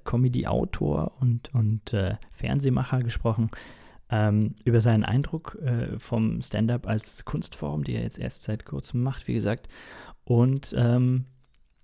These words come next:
ganz allgemein auch, äh, eine sehr sachliche Analyse seiner, seiner Zukunftspläne gemacht. Deswegen, äh, würde ich sagen, gar keine großen Umschweife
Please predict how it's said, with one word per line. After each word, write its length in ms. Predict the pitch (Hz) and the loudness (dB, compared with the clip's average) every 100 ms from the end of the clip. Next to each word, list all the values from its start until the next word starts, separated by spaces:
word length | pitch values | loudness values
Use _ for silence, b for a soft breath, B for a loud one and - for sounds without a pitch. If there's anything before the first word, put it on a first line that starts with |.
| - - | -20 -10
ganz 180 | - 107 | -6 -4
allgemein 400 | 104 156 123 92 | -2 0 0 0
auch, 300 | 95 104 - | -2 -4 -4
äh, 40 | |
eine 360 | 107 85 95 98 | -4 -2 -2 -2
sehr 220 | 98 101 | 0 -2
sachliche 420 | 131 123 131 - | -2 -4 -6 -6
Analyse 420 | - 131 120 131 120 | -4 -2 0 0 -2
seiner, 540 | 120 120 120 127 127 | -2 -2 -2 -2 -4
seiner 240 | 127 123 | -4 -4
Zukunftspläne 680 | 120 - - - - - 82 | -4 -4 -4 -6 -6 -8 -4
gemacht. 380 | 104 104 143 - B B B B B | -4 -4 -6 -8 B B B B B
Deswegen, 560 | 120 - 131 143 147 - | 0 4 4 6 2 0
äh, 300 | 131 120 135 | 0 2 2
würde 100 | 135 | 0
ich 120 | 139 | 0
sagen, 200 | 135 139 | 0 -2
gar 140 | 131 127 | -2 -2
keine 240 | 135 139 | -2 -4
großen 320 | 135 127 131 | 0 0 0
Umschweife 640 | 120 113 - - - 180 | -2 -2 -4 -8 -4 -4